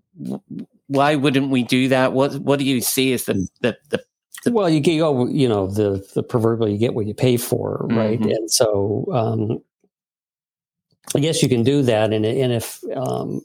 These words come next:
Speaker 2: I, I guess I would say if I, in this p-, particular situation, if I knew everything about putting a website together, but I just needed, I needed someone to, to, you know,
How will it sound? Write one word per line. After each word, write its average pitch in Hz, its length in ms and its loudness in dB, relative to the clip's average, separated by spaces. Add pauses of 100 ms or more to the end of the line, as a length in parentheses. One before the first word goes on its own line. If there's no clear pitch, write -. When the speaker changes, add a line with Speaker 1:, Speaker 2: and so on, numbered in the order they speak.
Speaker 2:
I, 123 280 0
I 127 60 2
guess 123 300 0 (180)
I 120 140 2
would 117 200 -2
say 117 220 2
if 107 200 -2
I, 123 540 2 (440)
in 113 220 0
this 110 220 0
p-, - 200 -10
particular 107 640 -2 (320)
situation, 117 1040 -2
if 117 260 -2
I 135 260 2
knew 110 580 0 (600)
everything 160 260 2
about 123 260 0
putting 131 240 0
a 110 60 2
website 117 440 0
together, 107 440 0
but 110 180 0
I 110 100 0
just 113 240 0
needed, 113 400 2 (220)
I 117 120 0
needed 113 380 0
someone 117 480 0
to, 113 200 0 (220)
to, 107 420 0 (260)
you 120 120 0
know, 113 200 -2